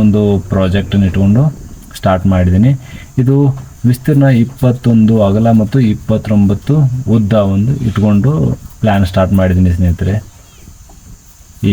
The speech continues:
ಎಲ್ಲ ಕಬ್ಬಿಣದ ಪೈಪ್ಗಳನ್ನ ಮೇಲ್ಗಡೆ ಹಾಕಬೇಕು. ಆವಾಗ ಹಾಕಿದ ನಂತರ ಇದನ್ನ ಪೇಂಟ್ ಮಾಡೋಕ್ಕಾಗಲ್ಲ. So ಅದಕ್ಕೋಸ್ಕರ ಅದಕ್ಕಿಂತ ಮುಂಚೆ ಇವಾಗಲೇ ಇದಕ್ಕೆ ಹತ್ತಿದ ಆಯಿಲನ್ನೆಲ್ಲ ಕ್ಲೀನಾಗಿ ಒರೆಸ್ಬಿಟ್ಟು ಆ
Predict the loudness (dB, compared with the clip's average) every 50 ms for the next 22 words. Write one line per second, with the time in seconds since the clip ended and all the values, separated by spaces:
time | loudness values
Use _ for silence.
0 | 2 2 2 2 2 2 2 2 2 2 0 -2 -4 -6 -8 -8 -8 -10 -10 -6
1 | -2 0 2 2 4 4 2 2 2 2 2 2 2 0 0 -2 -2 0 -2 -2
2 | 0 0 2 2 2 2 2 0 -2 -8 -14 -18 -18 -18 -20 -20 -8 -2 0 0
3 | 2 2 2 2 0 0 0 2 2 2 2 0 0 -2 -4 -4 -4 -2 0 0
4 | 0 -2 -2 0 0 2 2 2 2 2 0 0 0 0 0 -2 -2 -2 -2 -2
5 | -2 0 -2 0 0 2 2 2 2 2 0 0 0 0 0 0 -2 -4 -8 -12
6 | -10 -4 -2 2 2 4 4 4 2 2 0 0 -4 -8 -6 -2 0 2 2 2
7 | 2 2 2 2 0 0 0 0 -2 0 0 0 0 0 0 -2 0 0 0 0
8 | 0 0 0 0 -2 -2 -2 -2 -2 0 0 0 -2 -4 -10 -16 -18 -10 -6 -4
9 | -2 -2 0 0 2 2 2 2 2 2 0 0 2 2 2 2 0 2 2 2
10 | 2 2 0 -4 -10 -20 -20 -20 -20 -20 -20 -20 -20 -8 -4 -2 0 0 0 0
11 | 0 0 0 0 2 2 2 2 2 2 2 2 2 2 2 2 2 2 2 2
12 | 0 -2 -6 -4 -2 0 2 4 4 4 2 2 2 2 2 2 2 2 0 0
13 | -2 -2 -2 -4 -2 0 0 0 0 -2 -6 -12 -12 -4 0 2